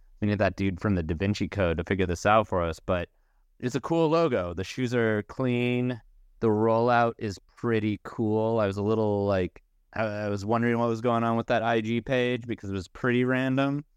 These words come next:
for a while. They've cleaned that up. The video was good. You got Gino. You launch a shoe company with Gino, right? You launch a, like, a mainstream shoe company with Gino.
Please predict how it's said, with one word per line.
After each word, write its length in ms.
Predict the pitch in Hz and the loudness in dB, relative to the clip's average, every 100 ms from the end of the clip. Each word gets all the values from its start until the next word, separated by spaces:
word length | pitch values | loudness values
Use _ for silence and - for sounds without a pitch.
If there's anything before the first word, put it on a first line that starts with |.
| _ _ | _ _
for 140 | _ 127 | _ 0
a 40 | |
while. 260 | 123 120 127 | 4 4 2
They've 220 | 110 - | -2 -6
cleaned 340 | - 120 107 | -4 -2 0
that 220 | 104 110 110 | 0 0 0
up. 280 | 110 107 - _ _ _ | 0 -2 -6 _ _ _
The 80 | 110 | -10
video 440 | 101 123 131 131 123 | -2 0 2 2 0
was 180 | 120 | -4
good. 680 | 110 120 120 123 123 117 123 - _ _ _ | -6 -2 -2 0 -2 -4 -8 -12 _ _ _
You 80 | 117 | -2
got 240 | 120 110 | -2 -2
Gino. 480 | 110 120 117 123 127 | -2 -2 0 0 -2
You 180 | 127 107 | -2 0
launch 260 | 117 127 143 | 0 0 -2
a 60 | |
shoe 240 | - 160 190 | -2 -2 0
company 400 | 123 95 98 90 | -2 -2 -4 -4
with 160 | 87 | -6
Gino, 420 | 90 120 120 80 | -4 0 0 -2
right? 360 | 76 90 104 131 | -4 -2 -2 -2
You 140 | 110 104 | -4 -2
launch 260 | 107 104 | -2 -2
a, 60 | 107 | 0
like, 180 | 95 98 | 0 0
a 60 | |
mainstream 640 | 92 101 104 - 104 95 92 | 0 0 0 -2 -2 0 -2
shoe 220 | - 120 | -2 -4
company 420 | - 87 - 82 | -2 -2 -2 -4
with 160 | 82 82 | -4 -4
Gino. 560 | 98 107 80 78 95 | 0 0 0 -4 -10